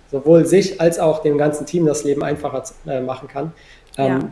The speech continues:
Speaker 1: und das rentiert sich dann auf jeden Fall sehr, weil es spart nicht nur, ähm, es spart nicht nur Zeit, sondern, äh, die, die, die, die, die, äh, die Willenskraft eines Menschen am Tag ist nur begrenzt, ja.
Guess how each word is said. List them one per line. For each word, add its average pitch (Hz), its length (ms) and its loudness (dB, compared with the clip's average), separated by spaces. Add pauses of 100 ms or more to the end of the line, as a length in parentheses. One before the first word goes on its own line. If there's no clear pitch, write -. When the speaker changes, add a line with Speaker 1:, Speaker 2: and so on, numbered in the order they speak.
Speaker 1:
und 147 80 -2
das - 400 -4
rentiert 147 360 0
sich 147 180 -6
dann 131 320 -4
auf - 180 -14
jeden 135 200 0
Fall 127 300 -4 (340)
sehr, 123 300 0
weil 139 160 4
es 151 300 -2
spart 165 420 0
nicht 170 200 0
nur, 165 560 4 (280)
ähm, 139 360 -2
es 160 120 -8
spart 160 280 0
nicht 156 180 -2
nur 135 240 -4
Zeit, 190 420 -2 (360)
sondern, 170 600 2 (260)
äh, 139 160 -2
die, 143 460 -6 (100)
die, 143 220 -8 (220)
die, 151 220 -4 (100)
die, 143 100 -10
die, 139 300 -6
äh, 139 160 0
die 127 160 -8
Willenskraft 170 680 4
eines 143 260 -2
Menschen 160 480 0
am 147 160 -6
Tag 151 240 -2
ist - 160 -6
nur 143 100 -2
begrenzt, 139 600 -2
ja. 135 220 -2